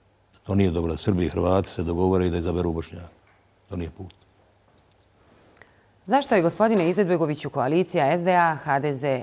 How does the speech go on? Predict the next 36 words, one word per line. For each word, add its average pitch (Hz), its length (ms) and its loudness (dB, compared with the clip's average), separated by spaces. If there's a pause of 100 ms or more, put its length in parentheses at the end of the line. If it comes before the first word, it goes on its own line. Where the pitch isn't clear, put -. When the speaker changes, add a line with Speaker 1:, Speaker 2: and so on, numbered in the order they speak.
Speaker 2:
S 127 220 -6
N 143 100 -4
S 143 160 -4
D 175 320 0
učinkovitija, 143 1000 -6
bolja, 127 480 -2 (100)
korisnija 147 640 -6 (720)
u 139 160 -2
odnosu 131 420 -2
na 127 240 -8 (320)
ove 151 220 -2
dvije 143 220 -4
stranke 131 440 -8
sa 120 260 -6 (520)
strankama 113 460 -8
osmorke? - 460 -14 (800)
Speaker 1:
Mi 98 120 -8
ne 90 140 0
znamo 98 280 2
kakva 95 320 -2
bi 90 100 0
bila 90 240 -2
koalicija 87 720 -8 (720)
sa 87 260 -4 (160)
onim 87 180 -6
što - 140 -10
je 92 40 -4
ostalo 87 220 -6
od 82 60 -6
osmorke. 82 460 -12 (260)
Tako - 240 -6
da 82 100 -6
su - 100 -16
to 85 160 -4
neuporedive 87 640 0
stvari. 85 380 -6